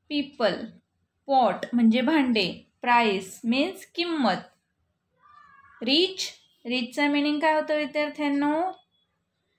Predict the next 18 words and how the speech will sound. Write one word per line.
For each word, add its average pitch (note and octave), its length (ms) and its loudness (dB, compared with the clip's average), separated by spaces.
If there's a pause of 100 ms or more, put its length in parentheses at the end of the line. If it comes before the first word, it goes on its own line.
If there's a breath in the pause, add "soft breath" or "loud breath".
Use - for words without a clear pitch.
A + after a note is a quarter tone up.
(140)
रिचचा C4 480 -4
असा C#4 280 0
मीनिंग C#4 380 0
होतो, C#4+ 640 -2 (340)
या C4 140 -2
ठिकाणी C4+ 460 0
आलेला C4 440 2
अर्थ C4 300 -2
त्याचा C4 520 0 (280)
छान B3 280 2 (160)
असा B3 280 0
होतो. A3 500 -4 (380)
रोल A#3 480 2 (1200)
म्हणजे A#3 440 4
गरगर-, B3 640 0 (440)
गरगरवणे B3 1080 0 (220)
किंवा B3+ 500 0 (180)
ढवळणे, A3 800 0